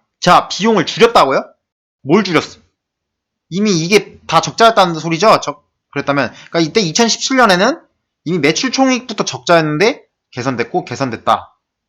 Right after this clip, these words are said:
이게 얼마입니까? 대략 이천오백만 달러 정도, 십 퍼센트 정도니까. 일단 십팔 년은 확실히 걸릴 수가 없는 게 오 퍼센트를 넘으면은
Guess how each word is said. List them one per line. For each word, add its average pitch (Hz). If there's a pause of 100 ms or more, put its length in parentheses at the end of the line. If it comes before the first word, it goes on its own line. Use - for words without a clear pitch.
(280)
이게 143
얼마입니까? 123 (400)
대략 139
이천오백만 143
달러 113
정도, 104 (120)
십 -
퍼센트 202
정도니까. 151 (880)
일단 208
십팔 -
년은 285
확실히 247 (720)
걸릴 196
수가 214
없는 147
게 160
오 135
퍼센트를 233
넘으면은 151